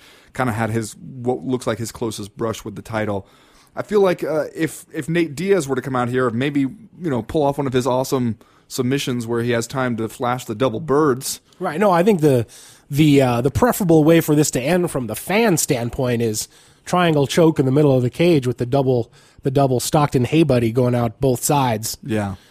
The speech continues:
Speaker 2: That's, that would definitely be, be, be the, the preferable to a, a split decision that then we have to argue about
Speaker 1: And then we
Speaker 2: for
Speaker 1: can
Speaker 2: the
Speaker 1: have Donovan McNabb and Regis Philbin on the Fox Sports One show afterwards talking about it, right?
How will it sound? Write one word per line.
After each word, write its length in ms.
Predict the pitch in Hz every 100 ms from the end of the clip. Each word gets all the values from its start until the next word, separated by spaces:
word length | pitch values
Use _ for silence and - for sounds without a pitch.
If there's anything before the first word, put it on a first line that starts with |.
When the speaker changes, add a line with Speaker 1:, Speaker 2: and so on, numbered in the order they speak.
| _
Speaker 2:
That's, 380 | - 131 - -
that 120 | 139
would 120 | 131 120
definitely 340 | 135 - 127
be, 500 | 123 117 113 143 151
be, 140 | 123
be 260 | 123 139 127
the, 320 | 117 110 104
the 420 | 110 113 104 101 -
preferable 520 | 143 - 170 139 127
to 220 | - 127
a, 100 | 113
a 420 | 113 117 110 104 - _
split 260 | - - 151
decision 440 | 131 - 135 120
that 180 | 113 104
then 180 | 117 113
we 80 | 113
have 140 | 110
to 80 | 110
argue 380 | 107 117 117 113
about 120 | 107
Speaker 1:
And 60 | 208
then 60 |
we 60 | 202
Speaker 2:
for 80 | 104
Speaker 1:
can 40 | 190
Speaker 2:
the 60 |
Speaker 1:
have 440 | 190 160 - 160 143
Donovan 420 | 170 180 175 175
McNabb 520 | 180 156 170 175 170
and 120 | 156
Regis 300 | 160 165 165
Philbin 340 | - 196 147 135
on 200 | 139 135
the 560 | 135 131 127 127 127
Fox 320 | - 160 160
Sports 220 | - 160 -
One 180 | 175
show 220 | 160 135 135
afterwards 400 | 147 127 113 -
talking 300 | 202 135 104
about 260 | 98 92
it, 80 | -
right? 280 | 107 139 185